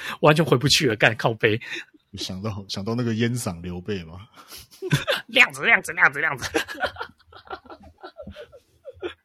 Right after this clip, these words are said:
Speaker 1: <laughs> 对啊，所以我真的觉得作为创作者而言，他真的把这个剪得真是出神入化。<laughs>
Speaker 2: 对，就看得，看得很熟啦，你可以很明显的知道说他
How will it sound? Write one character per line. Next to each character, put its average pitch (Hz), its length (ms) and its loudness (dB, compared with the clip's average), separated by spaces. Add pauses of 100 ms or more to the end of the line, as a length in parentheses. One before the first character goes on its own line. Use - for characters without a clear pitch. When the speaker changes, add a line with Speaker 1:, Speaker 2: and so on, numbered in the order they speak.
(140)
Speaker 1:
<laughs> 381 400 -2
对 226 220 4
啊， 202 140 0 (640)
所 277 200 0
以 262 160 4 (380)
我 240 100 4
真 262 140 2
的 262 80 0
觉 202 100 4
得 202 80 -2
作 247 180 6
为 196 60 12
创 202 200 2
作 190 120 6
者 151 160 4
而 143 140 4
言， 147 100 2
他 151 120 0
真 240 160 4
的 233 80 8
把 117 180 2
这 165 100 6
个 185 120 10
剪 127 260 4
得 120 120 2
真 160 140 4
是 165 140 2
出 165 240 4
神 127 180 2
入 139 140 -2
化。 110 340 0
<laughs> - 1200 -10
Speaker 2:
对， 85 160 -8
就 120 80 -6
看 160 220 -2
得， 110 140 0
看 185 180 0
得 135 100 2
很 95 160 -2
熟 78 280 -6
啦， 76 340 -8
你 104 80 -10
可 147 100 2
以 139 80 -2 (140)
很 - 220 -4
明 110 160 -2
显 131 120 2
的 92 100 -2
知 104 140 -6
道 104 180 2
说 90 420 -6 (100)
他 107 420 -2